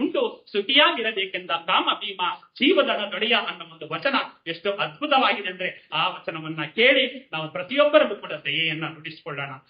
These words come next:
ಇಂದಿನ ಕಾಲಘಟ್ಟದಲ್ಲಿ ಈ ದಯವೇ ಧರ್ಮದ ಮೂಲವಯ್ಯ ಅನ್ನೋ ಒಂದು ವಚನಕ್ಕೆ ಒಂದು ಅರ್ಥಗರ್ಭಿತವಾದಂತಹ ಮಾಹಿತಿ ಇದೆ, ಮೌಲ್ಯ ಇದೆ ಅಂತ ಹೇಳ್ತಾ ಕೊನೆಯದಾಗಿ ಬಸವಣ್ಣನವರು ಕೊಡುವಂತಹ ಪ್ರತಿಯೊಂದು ವಚನವೂ ಕೂಡ ಕಥೆಯ ರೂಪದಲ್ಲಿ ನಮಗೆ ಭಾಸ ಆಗುತ್ತೆ.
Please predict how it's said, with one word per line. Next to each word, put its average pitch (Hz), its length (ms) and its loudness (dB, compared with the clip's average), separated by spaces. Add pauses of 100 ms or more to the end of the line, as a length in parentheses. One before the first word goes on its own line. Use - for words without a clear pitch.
(100)
ಇಂದಿನ 220 300 0 (120)
ಕಾಲಘಟ್ಟದಲ್ಲಿ 254 960 4
ಈ 196 160 -4
ದಯವೇ 294 400 4
ಧರ್ಮದ 220 280 -2
ಮೂಲವಯ್ಯ 285 640 2
ಅನ್ನೋ 202 180 -8
ಒಂದು 185 220 -12
ವಚನಕ್ಕೆ 302 760 -2
ಒಂದು 165 180 -8
ಅರ್ಥಗರ್ಭಿತವಾದಂತಹ 285 1200 0
ಮಾಹಿತಿ 202 560 -6
ಇದೆ, 165 520 -8
ಮೌಲ್ಯ 285 340 2
ಇದೆ 214 240 2
ಅಂತ 175 220 -4 (200)
ಹೇಳ್ತಾ 294 300 4 (560)
ಕೊನೆಯದಾಗಿ 196 840 2 (1900)
ಬಸವಣ್ಣನವರು 214 1120 2
ಕೊಡುವಂತಹ 254 580 4
ಪ್ರತಿಯೊಂದು 302 680 0
ವಚನವೂ 339 420 4
ಕೂಡ 269 160 2
ಕಥೆಯ 226 340 2
ರೂಪದಲ್ಲಿ 226 480 2
ನಮಗೆ 156 280 -6
ಭಾಸ 143 300 -6
ಆಗುತ್ತೆ. 135 500 -10